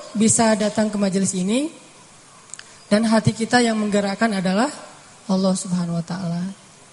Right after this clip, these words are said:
Dan untuk kesekian kalinya, saya pengen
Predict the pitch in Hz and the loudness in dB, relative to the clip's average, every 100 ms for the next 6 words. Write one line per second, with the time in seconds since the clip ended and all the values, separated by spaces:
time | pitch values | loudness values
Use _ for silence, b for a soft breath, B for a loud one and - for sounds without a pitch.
0 | B B B B - 202 226 226 226 226 | B B B B 0 4 6 4 0 0
1 | 233 285 - - - - - - - - | -2 -6 -18 -20 -20 -20 -20 -20 -20 -20
2 | - - 247 240 254 240 262 277 - 269 | -20 -4 2 4 4 4 4 2 2 2
3 | 269 277 277 330 285 269 311 - - - | 2 2 2 2 0 2 0 -4 -18 -20
4 | - - - - - - - 233 240 240 | -20 -20 -20 -20 -20 -10 0 4 4 4
5 | 240 240 240 240 240 | 2 2 2 2 0